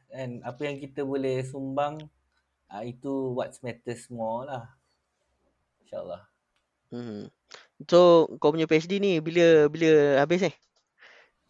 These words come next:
Speaker 2: Dah chapter berapa?
Speaker 1: Ah, chapter berapa, kalau ikut proposal defense, kira one until three lah
Speaker 2: Hmm.
Speaker 1: chapternya.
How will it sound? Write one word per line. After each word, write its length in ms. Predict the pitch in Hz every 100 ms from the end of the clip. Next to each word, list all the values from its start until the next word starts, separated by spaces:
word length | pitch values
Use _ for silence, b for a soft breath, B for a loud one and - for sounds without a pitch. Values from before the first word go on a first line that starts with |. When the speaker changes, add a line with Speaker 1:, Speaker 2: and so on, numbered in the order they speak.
| _ _
Speaker 2:
Dah 100 | -
chapter 300 | 147 151 -
berapa? 320 | 165 165 175 139 _ _ b b b _ _ _ _ _ _ 101
Speaker 1:
Ah, 320 | 104 101 101
chapter 380 | - 107 - 127
berapa, 580 | 117 110 - 156 147 139
kalau 380 | 117 117 113 110
ikut 640 | 113 - 135 - - -
proposal 340 | 113 117 117
defense, 540 | 113 113 139 139 143 135
kira 320 | 117 110 107
one 400 | 95 117 113 110
until 600 | 110 113 110 _ 107 107 _
three 320 | 110 101 98
lah 320 | 117 120 92 - _ _ -
Speaker 2:
Hmm. 0 |
Speaker 1:
chapternya. 800 | 107 131 - 120 127 117 101